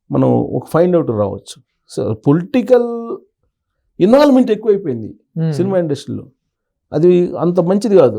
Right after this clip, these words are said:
Speaker 1: కళారంగానికి అంత మంచిది కాదు. ఒక పాలిటి-, పొలిటికల్‌గా ఒక రంగు పూసుకున్నారని అంటే ఇంకా క్లోజ్. ఆ, అది, అది అసలు స-,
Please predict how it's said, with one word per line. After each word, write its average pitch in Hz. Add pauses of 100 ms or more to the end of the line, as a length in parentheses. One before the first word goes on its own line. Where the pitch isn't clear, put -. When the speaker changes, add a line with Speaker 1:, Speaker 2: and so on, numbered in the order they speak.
(120)
Speaker 1:
కళారంగానికి 143 (540)
అంత 160
మంచిది 185
కాదు. 104 (600)
ఒక 131 (180)
పాలిటి-, 202
పొలిటికల్‌గా 214
ఒక 185
రంగు 202 (100)
పూసుకున్నారని 190
అంటే 175 (640)
ఇంకా 156 (920)
క్లోజ్. 175 (1400)
ఆ, 95 (240)
అది, 156 (100)
అది 196 (120)
అసలు 202
స-, 196